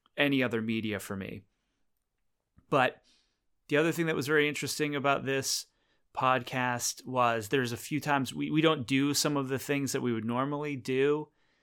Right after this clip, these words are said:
We judge the cover at the very end, almost like an afterthought.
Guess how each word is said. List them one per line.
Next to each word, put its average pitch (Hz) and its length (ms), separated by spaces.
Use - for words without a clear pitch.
We 123 440
judge 139 320
the 160 100
cover 139 300
at 123 80
the 113 80
very 123 340
end, 101 320
almost 120 280
like 117 140
an 113 80
afterthought. 107 640